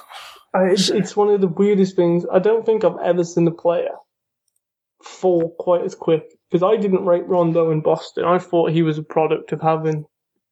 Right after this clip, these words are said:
Speaker 1: K G, Ray Allen, and Paul Pierce in front of him.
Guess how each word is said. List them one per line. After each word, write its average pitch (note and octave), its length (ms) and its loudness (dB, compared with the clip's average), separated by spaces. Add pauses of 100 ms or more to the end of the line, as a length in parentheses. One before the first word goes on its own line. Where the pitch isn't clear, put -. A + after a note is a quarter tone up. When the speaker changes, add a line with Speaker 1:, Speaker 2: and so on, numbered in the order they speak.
(200)
Speaker 1:
K E3 220 0
G, D3+ 340 0 (280)
Ray E3 180 2
Allen, D#3 300 0
and F3 120 -6
Paul F3 160 -2
Pierce E3 300 -4
in E3+ 80 -2
front E3+ 200 -4
of F3 100 -12
him. F3 200 -4